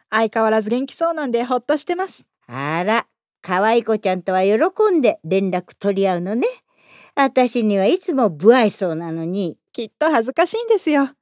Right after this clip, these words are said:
Speaker 1: 親子ってそういうもんじゃないですか。
Speaker 2: まったくね。あの子には子供三人分の手間がかかってるっ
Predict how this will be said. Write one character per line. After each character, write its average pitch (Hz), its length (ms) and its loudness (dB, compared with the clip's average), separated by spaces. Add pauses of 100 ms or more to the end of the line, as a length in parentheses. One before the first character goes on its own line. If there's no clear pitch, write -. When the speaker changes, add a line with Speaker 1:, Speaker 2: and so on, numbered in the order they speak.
(400)
Speaker 1:
親 240 240 4
子 220 100 -4
っ 202 40 -6
て - 120 -8
そ 233 200 -4
う 262 40 0
い 285 60 -2
う 294 60 -2
も 349 120 -6
ん 381 60 -6
じ 359 80 -2
ゃ - 20 0
な 302 120 -4
い 269 40 -2
で 254 100 -4
す - 100 -12
か。 240 240 -8 (320)
Speaker 2:
ま 190 240 0
っ - 40 -8
た - 280 -8
く 139 140 -10
ね。 294 540 -4 (800)
あ 302 160 0
の 269 180 4
子 202 160 0
に 170 140 -2
は 151 80 -4
子 233 180 -2
供 269 240 0
三 294 300 -4
人 370 220 0
分 359 160 -2
の 349 100 -4
手 - 160 -4
間 311 180 0
が 196 120 -4
か - 180 -20
か 254 120 -2
っ 247 40 0
て - 220 -8
る 131 80 -14
っ 127 40 -18